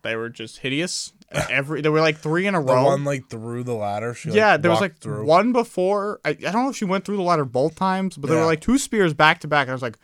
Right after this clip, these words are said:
Speaker 1: "That one's hideous." And then the next one, I was like, "Oh, she did it worse. How did,
Speaker 2: <laughs>
Speaker 1: how did that happen? How did it get worse?" Like, her spear's never that good, but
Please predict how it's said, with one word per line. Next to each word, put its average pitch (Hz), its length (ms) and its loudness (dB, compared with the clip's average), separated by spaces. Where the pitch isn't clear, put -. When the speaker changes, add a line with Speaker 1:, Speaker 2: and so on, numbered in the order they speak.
Speaker 1:
"That 202 180 6
one's 156 200 2
hideous." 131 260 -2
And 135 80 -6
then 135 100 -4
the 139 80 -6
next 156 200 -2
one, 151 80 -2
I 139 80 -2
was 131 80 -6
like, 143 180 -8
"Oh, 135 180 -2
she - 200 -12
did 135 140 -4
it 139 160 -10
worse. - 360 -8
How 131 200 -2
did, 156 120 0
Speaker 2:
<laughs> 160 400 0
Speaker 1:
how 160 160 8
did 190 120 2
that 175 180 4
happen? 107 340 -6
How 151 140 6
did 202 160 -2
it 170 180 -2
get 151 200 0
worse?" 127 420 -8
Like, 170 160 0
her 214 160 -2
spear's 269 340 -6
never 180 300 -2
that 120 220 -4
good, 104 420 -8
but 92 220 -10